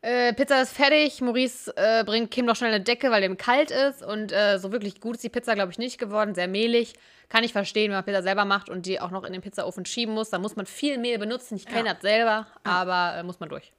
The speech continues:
Speaker 2: Aber wenigstens essen sie mal.
Speaker 1: Ja.
Speaker 2: Sonst bei den Dates ja immer nix angepackt. Wobei bei Prince und Princess Charming finde ich dann schon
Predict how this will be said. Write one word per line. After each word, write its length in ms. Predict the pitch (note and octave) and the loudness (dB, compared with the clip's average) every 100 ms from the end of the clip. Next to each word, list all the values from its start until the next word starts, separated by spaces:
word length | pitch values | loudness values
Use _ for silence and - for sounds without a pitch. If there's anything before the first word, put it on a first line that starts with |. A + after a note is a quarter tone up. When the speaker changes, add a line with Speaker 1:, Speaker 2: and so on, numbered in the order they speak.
| - | 2
Speaker 2:
Aber 460 | G#3+ A3 A3 - - | 6 6 6 0 0
wenigstens 500 | A3 A#3+ B3 C4 A#3+ | 2 2 0 -6 -2
essen 320 | C4+ - A#3 | -2 0 0
sie 140 | F3 | 0
mal. 380 | F3 E3+ E3+ F3 - | -4 -4 -4 -8 -6
Speaker 1:
Ja. 240 | F3 D#3 | -6 2
Speaker 2:
Sonst 220 | A#3+ B3 | 2 4
bei 80 | A#3+ | 4
den 100 | A3+ | 4
Dates 200 | A3+ A3+ | 2 0
ja 60 | A#3 | -8
immer 180 | B3 B3 | -4 -4
nix 360 | A#3+ C4+ - - | -4 -8 -14 -8
angepackt. 480 | B3 C4 B3 A3+ | -6 -6 -10 -12
Wobei 200 | A3 G#3+ A3+ | 2 4 4
bei 60 | |
Prince 380 | A3 - C#4 B3+ | 0 -2 -2 -2
und 100 | G#3+ | -4
Princess 300 | A#3 A#3 A#3 | -4 -6 -8
Charming 300 | - G#3+ G#3 | -6 -4 -4
finde 200 | G#3 G3 | -6 -8
ich 80 | F#3+ | -8
dann 160 | F3+ F3+ | -8 -8
schon 280 | - A#3+ | -4 -4